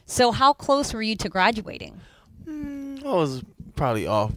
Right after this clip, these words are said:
Speaker 2: probably, like, a semester.
Speaker 1: That's it?
Speaker 2: Yeah.
Speaker 1: And so then what, what made you wanna go back and finish it this semester?
Speaker 2: Well, I always wanted to. My mom wanted me to, and it was just also to my lady. She,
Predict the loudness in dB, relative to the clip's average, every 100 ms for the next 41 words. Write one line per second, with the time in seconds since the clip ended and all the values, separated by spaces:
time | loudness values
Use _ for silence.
0 | -4 -6 -4 -8 -10 -10 -10 -8 -6 -6
1 | -6 -6 -8 -8 -18 -20 -20 _ -8 0
2 | 2 2 -2 -14 -10 -10 -12 -16 -20 _
3 | -6 -2 -2 -2 0 0 -2 -10 -6 -4
4 | -4 -4 -6 -6 -6 -6 -6 -6 -4 -8
5 | -6 -8 -8 -10 -10 -10 -14 -14 -20 -20
6 | -20 _ _ -2 2 4 6 4 2 0
7 | 0 -2 -2 -2 -6 -2 0 0 0 -2
8 | -4 -6 -8 -4 -2 0 -2 -6 -6 0
9 | 2 4 0 0 0 -2 -10 -18 -20 _
10 | _ _ -2 -2 0 -6 -6 -4 0 2
11 | 2 0 -2 -4 -6